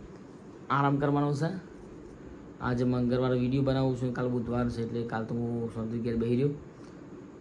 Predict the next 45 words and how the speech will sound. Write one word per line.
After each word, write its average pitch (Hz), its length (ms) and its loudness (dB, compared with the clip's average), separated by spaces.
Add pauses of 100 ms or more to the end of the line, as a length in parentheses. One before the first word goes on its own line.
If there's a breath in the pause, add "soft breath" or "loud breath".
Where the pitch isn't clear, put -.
(140)
તો 117 160 0
આજ 117 140 0
તો 120 460 4 (720)
વીડિયો 123 240 4
બનાવવાની 123 360 2
કોઈ 120 160 0
એટલી 120 120 -2
બધી 123 180 4
મજા 117 280 0
આવી 117 180 0
નહીં, 131 360 2 (240)
સમ-, 117 160 0
સમય 113 300 -2
હતો 113 220 2
નહીં. 147 180 6 (760 loud breath)
તો 120 120 2
મત-, 123 460 -2
તો 123 120 2
છતાં 120 260 0
પણ 123 100 2
અમારા 123 360 2 (720)
વ્લોગ 120 300 4
મૂકવો 120 400 6
હતો 123 180 2
કે 120 140 0
વ્લોગ 117 320 0
મૂકવો 113 260 2
પણ 123 160 2
જરૂરી 117 400 2
છે. 117 140 -2
વ્લોગ 113 340 0
ના 120 120 2
મૂકવું 120 320 2
તો 120 100 2
થોડી 120 300 4
ઘણી 117 320 2 (420 loud breath)
YouTube-ની 123 440 4
અંદર 123 140 4
નીચે 120 220 2
પકડવાની 120 440 2
છે, 117 100 2
તમે 120 160 2
સપોર્ટ 120 380 0
કરો 120 240 2
છો 120 200 -4